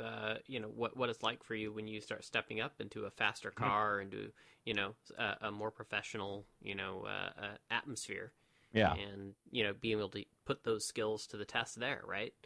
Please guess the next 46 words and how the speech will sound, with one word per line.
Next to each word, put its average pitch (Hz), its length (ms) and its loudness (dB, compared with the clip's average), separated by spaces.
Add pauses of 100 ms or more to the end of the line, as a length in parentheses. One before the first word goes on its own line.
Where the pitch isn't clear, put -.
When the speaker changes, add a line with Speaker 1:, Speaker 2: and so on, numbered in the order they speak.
(120)
Speaker 2:
Mm, 85 240 -2
yeah. 104 340 6
Speaker 1:
Um, 104 200 -4 (260)
o-, 110 80 0 (260)
obviously, 117 360 0
you 104 100 2 (440)
you 113 80 0
do 147 140 6
everything 113 260 6
as 101 80 4
professionally 113 420 2
as 95 80 -2
you 95 80 -2
can 107 340 4
based 95 300 -2
on, 107 260 -2
uh, 101 160 -4
on 104 140 0
the 101 60 -8
pace 101 200 2
that 98 140 -12
you've 95 120 -10
got. 110 360 2
But - 120 -8 (360)
I'm 110 100 -2
sure 120 180 4
everything 107 360 2
gets 101 200 0
amped 110 280 2
up 113 180 0
a 101 60 0
bit 98 280 0
when, 98 220 -2
Speaker 2:
Mm-hmm. 95 200 4
Speaker 1:
uh, 95 180 2 (340)
you're, 117 240 2
you're 113 120 6
like 104 200 4
Alex 107 360 4
working 98 300 -2
with, 98 300 0
uh, 143 240 8 (240)
<laughs> - 140 -12
Ken 104 200 6
Block, 110 480 8
or 98 300 2